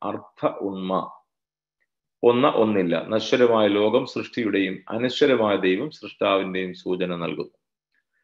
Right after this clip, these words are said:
സൃഷ്ടിയെപ്പറ്റി സെന്റ്, ആ, നിസായിലെ സെന്റ് ഗ്രിഗോറിയോസ് എന്താണ് പറയുന്നത്?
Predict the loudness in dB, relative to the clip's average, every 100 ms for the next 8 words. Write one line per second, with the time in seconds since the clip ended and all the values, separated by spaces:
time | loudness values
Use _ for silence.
0 | _ _ -4 -2 4 6 6 4 2 0
1 | -2 -12 -2 0 0 -4 0 0 2 2
2 | 4 4 4 0 -2 0 0 2 2 2
3 | 0 -4 -2 -4 -2 -2 -2 -4 -12